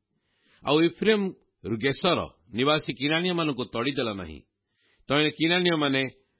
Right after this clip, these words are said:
ଗେସରରେ ବାସ କଲେ। ସବଲୁନ, କିଟ୍ରୋଣ ଓ ନହଲଲ ନିବାସୀମାନଙ୍କୁ ତଡ଼ିଦେଲା ନାହିଁ। ତହିଁରେ କିଣାନୀୟମାନେ ସେମାନଙ୍କ ମଧ୍ୟରେ ବାସ କରି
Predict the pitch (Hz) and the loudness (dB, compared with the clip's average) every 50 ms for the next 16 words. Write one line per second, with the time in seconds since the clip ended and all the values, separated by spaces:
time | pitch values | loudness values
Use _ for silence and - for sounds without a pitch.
0 | _ - 92 117 143 143 - 190 175 165 156 151 143 117 117 117 113 - 139 - | _ -4 0 0 0 0 0 0 0 2 2 0 0 2 0 -2 -2 -2 -6 -6
1 | - 104 92 80 67 - _ _ _ _ _ _ _ _ _ _ _ _ _ _ | -4 -6 -8 -8 -10 -14 _ _ _ _ _ _ _ _ _ _ _ _ _ _
2 | _ _ - - - 160 160 160 175 196 208 202 190 160 - _ _ _ _ - | _ _ -6 -2 0 0 0 2 2 2 2 2 0 -6 -12 _ _ _ _ 0
3 | 165 160 - - 170 160 120 95 80 - - _ _ _ _ _ _ _ _ - | 0 0 0 0 2 2 2 2 -2 -8 -16 _ _ _ _ _ _ _ _ -6
4 | 110 123 135 139 143 147 170 175 165 135 104 87 - - _ _ _ _ _ _ | -4 0 0 0 2 2 4 4 4 4 2 0 -4 -10 _ _ _ _ _ _
5 | _ - 117 139 147 160 160 156 - 165 147 143 139 135 120 127 - 120 117 120 | _ -2 0 2 2 2 0 0 0 -2 0 0 0 -2 -4 -4 -2 -2 -2 -2
6 | 131 110 120 110 110 104 101 95 107 104 - - _ _ _ _ _ _ _ _ | 0 -2 -2 -2 -2 -4 -4 -4 -4 -6 -6 -8 _ _ _ _ _ _ _ _
7 | _ _ _ _ _ _ _ - 143 165 185 190 185 151 - 175 180 196 214 214 | _ _ _ _ _ _ _ 0 2 4 4 4 2 2 0 0 0 2 2 2
8 | 214 190 160 139 127 127 135 156 - - - - - 139 139 147 151 151 156 - | 2 2 2 2 2 2 0 -2 -4 -10 -16 -6 -4 -2 0 0 0 0 0 -2
9 | - 139 131 131 120 107 147 151 147 135 110 117 113 - - 160 - - 113 98 | -2 -4 -2 -4 -4 -2 -2 -2 0 0 0 -2 -2 -2 -4 -4 -4 -4 -4 -6
10 | 82 | -6